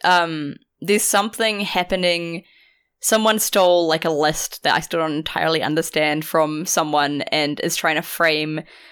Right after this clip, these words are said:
these people who basically run all of the, like,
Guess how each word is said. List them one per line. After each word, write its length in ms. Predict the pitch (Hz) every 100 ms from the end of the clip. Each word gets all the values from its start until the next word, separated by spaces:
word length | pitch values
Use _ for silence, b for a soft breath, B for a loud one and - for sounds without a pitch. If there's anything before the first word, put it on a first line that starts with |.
| B
these 140 | - 196
people 240 | 214 180
who 100 | 185
basically 800 | 180 165 180 170 170 160 147 - _
run 600 | 160 165 160 156 143 143 - _ _ _ _ _ _
all 260 | - 202 202
of 140 | 190
the, 300 | 190 175 165 151
like, 360 | 156 143 -